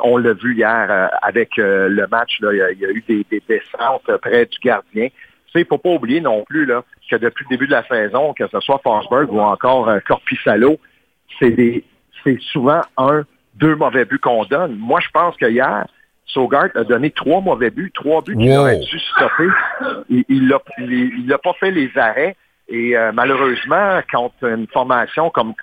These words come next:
Speaker 1: le Colorado, souvent, ça prend pas beaucoup, hein. Ça prend une étincelle pour revenir dans le match. Et on l'a vu. Euh, parce que hier, là, Nick, si on regarde le match, là, Drouin, euh, également McKinnon,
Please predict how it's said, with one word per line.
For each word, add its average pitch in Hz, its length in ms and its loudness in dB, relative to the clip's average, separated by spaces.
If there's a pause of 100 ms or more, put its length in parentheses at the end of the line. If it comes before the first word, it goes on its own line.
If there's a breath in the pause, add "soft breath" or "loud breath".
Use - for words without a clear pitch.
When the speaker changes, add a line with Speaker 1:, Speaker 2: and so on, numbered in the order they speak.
Speaker 1:
le 110 140 -2
Colorado, 117 680 0 (160)
souvent, 185 260 2
ça 127 100 -4
prend - 220 -8
pas 151 120 0
beaucoup, 214 400 0
hein. 131 140 0
Ça 123 80 0
prend 147 180 0
une 143 140 0
étincelle 185 600 2
pour 120 160 -2
revenir 123 320 0
dans 113 120 2
le 107 60 -6
match. 131 340 -4 (320 loud breath)
Et 120 100 0
on 120 140 2
l'a 120 180 4
vu. 135 280 -4 (260 loud breath)
Euh, 107 180 -2
parce - 200 -4
que 135 80 0
hier, 180 340 2
là, 131 180 0
Nick, 175 200 -4 (220)
si - 60 -10
on 139 80 0
regarde 151 360 0
le 117 100 0
match, 160 360 -2
là, 127 140 -4 (300)
Drouin, 127 560 0 (360)
euh, 107 460 0
également 123 420 0
McKinnon, 127 500 -2